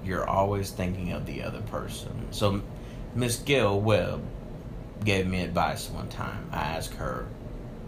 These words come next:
she had been married forty-nine years, and I asked her what made her marriage work. And she said, "Love is not fifty-fifty. Love is one hundred,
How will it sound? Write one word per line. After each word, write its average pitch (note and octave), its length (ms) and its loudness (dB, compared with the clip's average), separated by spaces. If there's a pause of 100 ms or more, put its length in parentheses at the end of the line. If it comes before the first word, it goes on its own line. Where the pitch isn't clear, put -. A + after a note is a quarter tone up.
(140)
she - 240 -2
had E2+ 120 0
been E2+ 200 -2
married E2+ 280 -2
forty-nine F#2 840 0
years, - 580 -2
and F2+ 100 -2
I F#2+ 180 2
asked F#2 160 -2
her G2+ 140 0
what A2 720 0 (1300)
made G2 420 2
her F#2+ 240 0
marriage F2+ 520 -2
work. D2 320 -4 (840)
And F2 160 -4
she A2 200 2
said, E2+ 380 0
"Love C3 460 2
is G2+ 120 0
not F#2+ 380 0 (160)
fifty-fifty. D#2 1080 -4 (640)
Love F#2+ 420 4
is F2 160 -6
one - 360 -2
hundred, C#2+ 500 -2